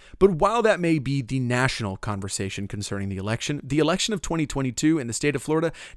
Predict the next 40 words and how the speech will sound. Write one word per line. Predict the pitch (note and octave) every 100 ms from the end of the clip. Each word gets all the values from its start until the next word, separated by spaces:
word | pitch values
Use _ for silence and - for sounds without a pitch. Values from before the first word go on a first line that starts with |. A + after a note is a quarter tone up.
| A#2+
did | B2+ A#3 B3+
prove | - C#3 F2+ G2+
that | - F2
Republicans | A2 C#3 C3+ B2+ A2+ -
had | G#2+ G2
more | A2+ G#2+
of | -
a |
foothold | - - C4 - A2+ G#2 G#2+
in | G2+
the |
state | G2 G2+ G2
of |
Florida | - G#2+ G#2 B2+ - -
than | - E3+
many | C#3+ D3+ G3
had | E3+ D#3
realized. | C3 D#3+ D#3+ F2+ E2 A2 - - - -
Both | D3 D3+ -
our | B2
governor | A2+ E3+ F3+ F#3+ F#3
and | A#2
one | G#2+ C3
of | C3
our | A#2+
two | - G3+
senators | A3 - A#2+ G#2+ A2
were | A2+ -
up | A2
for | - G2+
re-election | G2 A2 B2 A#2+
this | A2+ -
year, | A2
facing | G#2 A#2 A2+ A#2
Democratic | A2 A2+ A2 G#2 G2+ -
opponents, | - D#3 E3+ E3 - - -
and | C3 A2+
both | C#3 F#3+ G3+
races | C#3 D3 - F#2 G#2+
were | G#2